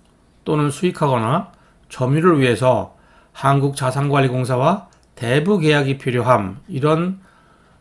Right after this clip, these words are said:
글귀가 기재되어 있는 공고문의 내용을 보면 결국 적법하게 토지를 점유할 권한이 주어진다는 것이겠죠. 이럴 때는 입찰을 검토해봐도 될 것입니다.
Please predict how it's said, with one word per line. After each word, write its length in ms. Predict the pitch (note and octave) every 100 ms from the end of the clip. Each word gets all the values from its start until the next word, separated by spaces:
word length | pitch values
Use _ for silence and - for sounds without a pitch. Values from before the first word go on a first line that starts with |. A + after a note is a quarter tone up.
| _ -
글귀가 760 | C#3+ C#3 C#3 A#2 A2+ E3+ A3 - _ _ _ _ _ _ _ _
기재되어 540 | - C#3 C#3+ C#3 B2+ A#2+
있는 420 | G#2+ G2+ D3 G#3+ _ _ _ -
공고문의 680 | B2+ C#3 D3+ D3 B2+ A#2
내용을 400 | A2 A#2 A#2 A#2
보면 500 | G#2+ G#2 G2 A#2+ F#3+ - _ _ _ _ _ - - _ _ _ _ _ _ _ _
결국 280 | - C3 C#3
적법하게 760 | - - F#3 - E3 B2+ C3+ -
토지를 400 | - G3 F#3 F3+
점유할 500 | C#3 C3 D3+ F#3 F#3+
권한이 480 | C#3+ C#3 D3+ D#3+ D3
주어진다는 640 | C#3 B2+ A#2 A#2 A#2+ A2+
것이겠죠. 800 | G#2+ - G#2+ - G#2+ A2+ E3+ G3 _ _ _
이럴 180 | B2 B2+
때는 320 | D3 F3+ G#3
입찰을 480 | C#3+ C3+ E3+ F3+ F#3+
검토해봐도 680 | C#3+ B2+ C3 C3 A#2 A#2 B2+
될 160 | A#2
것입니다. 600 | - A2 A2 G2+ F#2+ F2+